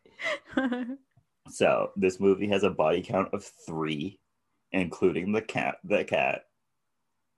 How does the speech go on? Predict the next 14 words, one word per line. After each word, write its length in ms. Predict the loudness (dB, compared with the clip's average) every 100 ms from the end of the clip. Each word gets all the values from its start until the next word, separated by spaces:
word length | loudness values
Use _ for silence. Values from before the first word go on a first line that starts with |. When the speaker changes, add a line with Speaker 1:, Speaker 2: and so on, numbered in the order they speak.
| _ _ _ _ _ _ 0
Speaker 1:
Yeah, 220 | 2 2
only, 520 | 0 2 2 2 0 -4
only 260 | -2 2 2
two 320 | 0 0 2
humans 380 | 0 -4 -6 -4
die 200 | -2 -2
in 100 | -4
this 140 | -10
entire 300 | -10 -10 -10
movie. 340 | -10 -12 -14 -18 _ _ _ _ _ _ _ _ _ _ -8
Speaker 2:
Oh. 60 | 2
Speaker 1:
Jason 800 | 4 4 4 2 2 0 -6 -12 _ _ _ _ _ _ _ _ _ _ _ -2
and 160 | 2
Rebecca. 600 | 2 2 -2 -4 -10 -12